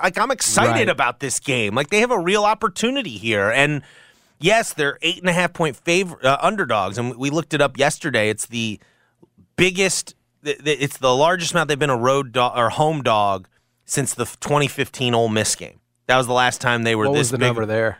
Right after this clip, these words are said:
Speaker 1: I don't remember. Jeffrey looked it up yesterday, but they won that game.
Speaker 2: Mm-hmm.
Speaker 1: Remember? Um,
Speaker 2: I do remember.
Speaker 1: and,
Speaker 2: Epic,
Speaker 1: um,
Speaker 2: epic.
Speaker 1: I just, I just think, like, to not enjoy this, like, this is what you're, this is what you,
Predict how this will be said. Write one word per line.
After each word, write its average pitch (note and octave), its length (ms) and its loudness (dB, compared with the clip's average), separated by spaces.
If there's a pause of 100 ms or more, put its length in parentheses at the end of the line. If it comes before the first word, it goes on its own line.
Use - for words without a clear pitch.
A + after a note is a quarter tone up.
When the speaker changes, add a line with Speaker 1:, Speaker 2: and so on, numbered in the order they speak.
(120)
Speaker 1:
I A#2 260 0
don't B2+ 180 -2
remember. G#2+ 360 0
Jeffrey G#2+ 440 -2
looked G2+ 300 -4
it G2+ 80 -4
up G2 140 -2
yesterday, F#2 460 -2
but G#2+ 320 0 (260)
they C#3+ 100 2
won B3+ 200 2
that C#3 180 -4
game. G2 220 -12
Speaker 2:
Mm-hmm. - 140 -20
Speaker 1:
Remember? A2+ 400 0 (180)
Um, B2 680 0
Speaker 2:
I A2+ 100 -18
do C3 120 -8
remember. A2 340 -8
Speaker 1:
and, C3+ 500 0 (500)
Speaker 2:
Epic, B2+ 380 2
Speaker 1:
um, G#2 180 -8
Speaker 2:
epic. B2 460 -4 (960)
Speaker 1:
I F#3 100 4
just, G#3 300 -6
I F#3 120 4
just G3 200 -8
think, E3+ 240 -2
like, D3+ 280 0
to D3+ 120 -2
not D#3 400 2 (240)
enjoy C#3 580 0
this, G3 500 -2 (380)
like, F3 140 -12
this G#3 180 0
is D#3 160 0
what F3 220 0
you're, F3 140 0
this F#3 340 -4
is D#3+ 160 -2
what F3+ 200 0
you, F3 420 -2